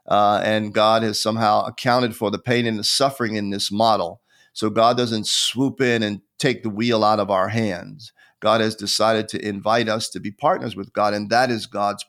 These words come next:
preference. And that is the God, way that God wants to make the world. And so that is the, the God of the Bible. And, and so, you know, again, yet again, that is God's preference. Now, we don't have to like it, but, uh,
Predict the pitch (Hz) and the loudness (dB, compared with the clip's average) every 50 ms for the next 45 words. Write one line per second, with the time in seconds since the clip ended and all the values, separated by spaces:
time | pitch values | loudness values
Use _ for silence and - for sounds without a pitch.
0 | _ - 131 117 - - - - _ - - - _ _ - _ _ - - 120 | _ -4 -4 -4 -4 -4 -16 -20 _ -20 -20 -20 _ _ -20 _ _ -8 -2 0
1 | 131 151 190 180 131 117 98 101 110 107 110 110 107 - - 110 117 117 113 110 | 2 2 2 0 -2 -2 -2 2 2 4 4 2 2 -2 -2 -2 0 0 0 0
2 | 113 107 107 104 110 110 110 110 110 113 - - 85 95 98 101 - - 101 107 | -2 -2 0 2 2 2 2 0 -2 -2 -4 -8 -8 -8 -8 -8 -8 -8 -4 -2
3 | 110 113 104 98 - - - _ _ _ _ _ _ - - - 113 - 143 127 | 0 0 0 0 -2 -4 -10 _ _ _ _ _ _ -16 -8 -4 0 2 2 4
4 | 123 117 101 95 101 101 139 156 190 202 208 190 143 120 110 104 - - _ _ | 2 2 0 -4 -4 2 4 4 6 6 6 4 4 2 0 -2 -6 -10 _ _
5 | _ - - 104 98 - - - 95 117 113 98 110 104 104 101 98 101 101 101 | _ -8 -6 -6 -4 -6 -6 -4 -4 -4 -2 0 2 2 2 2 2 0 -4 -6
6 | 104 98 92 90 101 113 117 107 95 - - - - _ _ _ _ _ _ - | -8 -8 -2 0 2 2 2 0 -2 -6 -12 -20 -20 _ _ _ _ _ _ -4
7 | - 104 107 107 104 - - 104 110 107 - - 110 107 107 104 101 101 - - | -2 0 0 0 -2 -4 -6 -6 -4 -2 -2 0 2 2 2 2 0 -2 -4 -4
8 | 117 113 107 98 92 92 92 - - - 113 110 120 131 123 107 101 101 113 131 | -4 -2 0 0 0 0 -2 -4 -8 -10 -6 -2 0 2 2 2 0 0 0 2
9 | 123 107 - - _ _ _ - 98 98 107 101 95 101 107 110 - - 117 123 | 2 0 0 -4 _ _ _ -12 -8 -4 -2 -2 0 0 -2 -2 0 2 2 2
10 | 123 120 110 110 107 - - 101 98 98 101 98 98 - - - - _ - - | 2 2 0 -2 -2 -2 0 2 2 2 2 0 -2 -6 -10 -12 -12 _ -6 -2
11 | 143 139 - - 73 - - - 110 101 92 104 107 110 120 117 - 139 143 156 | -2 -2 -2 -6 -12 -12 -10 -6 -4 -2 -2 -2 -2 -2 -2 -2 -2 0 4 4
12 | 170 180 175 - - - _ _ _ _ _ _ _ _ _ _ _ _ _ - | 4 4 4 0 -8 -12 _ _ _ _ _ _ _ _ _ _ _ _ _ 2
13 | 110 110 110 107 - - 107 101 104 104 101 95 | 4 4 4 2 0 0 0 2 4 4 2 2